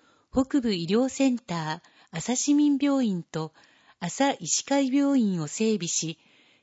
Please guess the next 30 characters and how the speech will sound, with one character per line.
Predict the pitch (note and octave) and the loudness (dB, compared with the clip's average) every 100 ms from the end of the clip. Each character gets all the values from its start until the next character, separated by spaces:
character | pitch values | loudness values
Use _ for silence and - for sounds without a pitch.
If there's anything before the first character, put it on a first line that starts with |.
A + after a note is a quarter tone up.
| - | -8
地 | - C#4 | 0 0
域 | C4 G3+ | 2 0
包 | - F#3+ | 0 2
括 | B3 C#4 C#4 - | 2 0 -4 -2
ケ | C#4+ | 0
ア | B3+ | 2
の | G3+ F#3 - _ - | 0 -2 -6 _ -12
推 | - G#3+ | -2 0
進 | C4 - C#4+ | 0 2 2
な | C#4+ | 4
ど | B3+ | 2
に | G#3+ F3+ | 0 0
取 | E3 G#3 | -2 -4
り | |
組 | - G#3+ | -2 -2
ん | |
で | F#3+ F3 | 0 -2
お | E3+ | -4
り、 | D#3+ D#3 _ _ _ | -6 -10 _ _ _
ま | F#3 F3 | -6 -4
た、 | F#3+ F3 _ _ | -6 -8 _ _
広 | - F#3+ B3 | -4 0 0
島 | - C#4 | 2 0
広 | C4+ C#4 C#4 | 2 2 2
域 | C#4 - | 2 0
都 | C#4 | -2
市 | C4+ | -2
圏 | - C#4+ B3+ | 0 2 2
内 | A3 G3 | 2 0
の | E3 E3+ | -2 -6